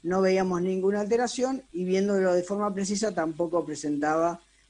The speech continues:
ninguna alteración. Si analizamos otros aspectos de la cinemática, como son la velocidad y un aspecto del control motor, que es un índice llamado índice de Sherk,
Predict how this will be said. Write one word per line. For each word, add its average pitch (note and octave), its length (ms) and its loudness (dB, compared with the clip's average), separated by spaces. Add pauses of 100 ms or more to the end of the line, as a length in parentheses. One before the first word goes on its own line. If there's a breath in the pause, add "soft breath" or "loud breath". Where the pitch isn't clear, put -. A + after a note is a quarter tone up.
(100)
ninguna D3+ 460 2
alteración. C3 680 -4 (460)
Si - 160 -2
analizamos A3+ 960 2 (160)
otros A3+ 320 2
aspectos G3 480 0
de F3 80 2
la F3 120 0
cinemática, A3 640 0
como D#3 180 -4
son F#3 220 -2
la E3+ 120 2
velocidad F#3+ 760 0 (320 soft breath)
y E3 100 -2
un F#3 100 2
aspecto F#3 460 0
del D#3+ 180 2
control D#3+ 360 -2
motor, G3 520 0
que D#3 180 4
es E3 160 -2
un D#3+ 160 0
índice D#3+ 640 0
llamado D#3 400 -2
índice E3 300 -2
de C3+ 120 -4
Sherk, A3+ 400 0